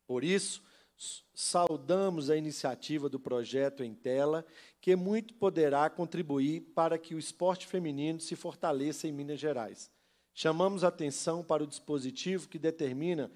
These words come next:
que o poder público, com a finalidade de promover o esporte feminino, tanto no nível de iniciação esportiva quanto no esporte de alto rendimento,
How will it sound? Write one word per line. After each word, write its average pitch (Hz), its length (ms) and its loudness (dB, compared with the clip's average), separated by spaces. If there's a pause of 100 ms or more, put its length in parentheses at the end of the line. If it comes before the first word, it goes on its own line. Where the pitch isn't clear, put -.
(220)
que - 120 0
o 185 40 2
poder 185 380 4
público, 196 640 -4 (420)
com 160 120 0
a 170 100 2
finalidade 156 800 -2
de 131 100 -8
promover 170 600 -2
o 180 60 0
esporte 175 500 0
feminino, 151 600 -2 (600)
tanto 233 400 4
no 196 120 2
nível 175 380 2
de 139 220 -4
iniciação 190 720 0
esportiva 147 720 -4
quanto 196 500 -2
no 170 100 -4
esporte 147 600 0
de 123 100 -2
alto 165 320 4
rendimento, 147 680 -4